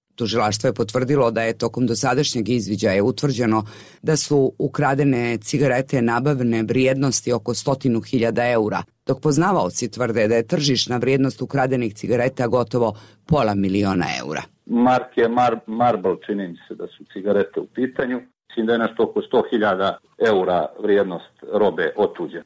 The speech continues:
Speaker 1: Nestale cigarete su u vlasništvu kompanije Aurora i Atlant Mont, čiji je jedan od vlasnika Dragan Vujačić, kome je za šverc cigareta suđeno dvije hiljade pete pred Višim sudom u Podgorici.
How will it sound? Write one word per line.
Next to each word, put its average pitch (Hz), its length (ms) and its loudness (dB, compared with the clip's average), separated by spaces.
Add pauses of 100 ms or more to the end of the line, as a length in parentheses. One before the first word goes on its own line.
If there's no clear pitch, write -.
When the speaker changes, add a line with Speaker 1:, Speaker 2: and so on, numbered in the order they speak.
(160)
Speaker 1:
Nestale 175 480 2
cigarete 151 500 0
su 151 200 0
u 147 80 4
vlasništvu 143 520 0
kompanije 139 540 2
Aurora 139 560 2
i 127 120 4
Atlant 123 360 -4
Mont, 151 320 2
čiji 127 180 0
je 120 160 2
jedan 127 240 2
od 131 80 0
vlasnika 131 480 0
Dragan 127 320 2
Vujačić, 131 520 0
kome 120 260 0
je 117 40 0
za 117 120 0
šverc 139 320 -2
cigareta 117 500 0
suđeno 131 400 0
dvije 113 200 0
hiljade 104 340 0
pete 131 420 0
pred 127 240 -2
Višim 113 300 -2
sudom 107 340 0
u 107 100 0
Podgorici. 113 680 0